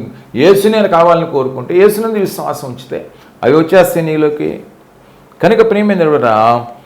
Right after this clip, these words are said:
ఎట్లయితే భిక్షకుడు దేవుణ్ణి స్తుతిస్తూ మరి దేవాలయంలోకి వెళ్ళి స్తుతించాడు, అందుకని ప్రభు అంటాడు, "నన్ను మీరు విశ్వసించండి, ఆశీర్వదించబడతారు." నన్ను వెంబడించాలనంటే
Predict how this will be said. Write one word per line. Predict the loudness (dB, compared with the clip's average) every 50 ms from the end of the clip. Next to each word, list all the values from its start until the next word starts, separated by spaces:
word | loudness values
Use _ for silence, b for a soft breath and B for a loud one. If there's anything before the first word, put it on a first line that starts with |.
| -6 -4
ఎట్లయితే | -2 0 2 2 2 2 2 0
భిక్షకుడు | 0 0 -2 -4 -4 -4 -6 -4 -2 0 0 0
దేవుణ్ణి | 0 0 0 2 2 0 -2 -4 -6
స్తుతిస్తూ | -6 -6 -6 -4 -2 -2 -4 -2 -2 -2 -2 -2 -2 -8 -18 B B B B B B B B _ _ -8
మరి | -6 -4 -4 -4 -4
దేవాలయంలోకి | -2 -2 -2 -2 0 0 0 0 -2 -2 -4 -6 -6
వెళ్ళి | -6 -6 -8 -8
స్తుతించాడు, | -10 -12 -14 -12 -12 -14 -14 -14 -14 -14 -12 -12 -14 -16 -20 -20 _ _ -20 -18
అందుకని | -16 -16 -14 -12 -12 -12
ప్రభు | -10 -8 -6 -6 -6 -6 -8 -10
అంటాడు, | -12 -12 -10 -10 -10 -10 -10 -10 -12 -12 -14 -16 -18 -20 -20 b b b b b b b b b -16 -12
"నన్ను | -10 -8 -8 -8
మీరు | -8 -6 -6 -6 -4 -4 -4 -4 -4 -6 -6 -10 -14 -20 -20 -20 _ _ _ _ _ _ -12
విశ్వసించండి, | -8 -8 -8 -6 -8 -8 -10 -10 -10 -10 -12 -10 -10 -10 -8 -4 -4
ఆశీర్వదించబడతారు." | -4 -4 -4 -6 -8 -10 -10 -10 -14 -14 -14 -14 -14 -14 -16 -18 -20 -20 -20 -20 _ _ _ b b b b b b b b -2
నన్ను | 0 2 4
వెంబడించాలనంటే | 4 6 6 6 6 6 4 4 2 2 2 2 2 2 0 -2 -2 -4 -2 0 2 4 4 4 2 0 -4